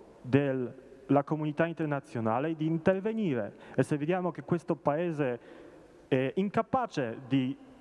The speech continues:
fare un'aggressione efficace, questo dovrebbe renderci ancora più attivi in difendere il popolo attaccato. Ma queste discrepanze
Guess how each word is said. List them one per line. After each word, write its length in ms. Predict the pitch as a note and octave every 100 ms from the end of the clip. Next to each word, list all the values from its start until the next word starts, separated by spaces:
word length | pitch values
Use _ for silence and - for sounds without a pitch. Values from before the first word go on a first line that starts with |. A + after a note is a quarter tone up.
| - C#3 -
fare 240 | E3 E3
un'aggressione 880 | D3+ C#3 C#3+ C3+ D3+ - F3 D3+ D3
efficace, 800 | C#3+ D#3 - B2+ A2 - D#3 G#3+ - -
questo 360 | E3 F#3+ -
dovrebbe 720 | E3 C3+ C3 D3 C#3+ D3+ C#3 C#3+ - - - - -
renderci 560 | C#3+ D#3 D#3 D#3+ -
ancora 300 | D3+ C#3+ C#3
più 180 | - C#3
attivi 580 | B2+ - B2 A#2 F3 G#3 - -
in 140 | D#3+
difendere 1080 | D#3 D3 C#3 C#3+ D3 D#3+ F#3 F3 A#2 - -
il 100 | D#3+
popolo 420 | - D3 - B2 B2
attaccato. 800 | A#2+ - C#3 - A2 F#2 - - - - -
Ma 260 | F3+ G#3+ F#3 - - - -
queste 360 | G3+ A#3 - G3+
discrepanze 920 | F#3+ - E3+ - D#3 G#3 G3+ G#3